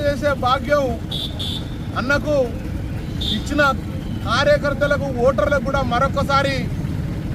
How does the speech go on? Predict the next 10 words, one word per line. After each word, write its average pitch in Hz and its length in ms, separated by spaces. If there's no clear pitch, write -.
అన్నగారి 285 460
జన్మదినం 285 640
తరపున 277 280
శుభాకాంక్షలు 277 720
తెలియజేస్తా 269 500
ఉన్నాము. 269 320
మరి 277 220
రానున్న 285 420
రోజులలో 285 380
కరీంనగర్ 277 520